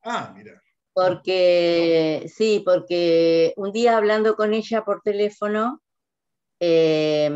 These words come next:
Speaker 2: ella, siempre que hablo con ella viene esta historia.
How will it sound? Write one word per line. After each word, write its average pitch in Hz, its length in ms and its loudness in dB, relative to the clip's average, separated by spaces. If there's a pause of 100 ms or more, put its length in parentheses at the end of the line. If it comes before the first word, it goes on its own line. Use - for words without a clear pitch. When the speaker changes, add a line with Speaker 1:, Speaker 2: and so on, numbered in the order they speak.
(1000)
Speaker 2:
ella, 196 300 -4
siempre 247 360 -2
que 247 80 0
hablo 240 220 2
con 208 180 -2
ella 226 260 -2
viene 196 480 0
esta 165 200 -4
historia. 160 580 -4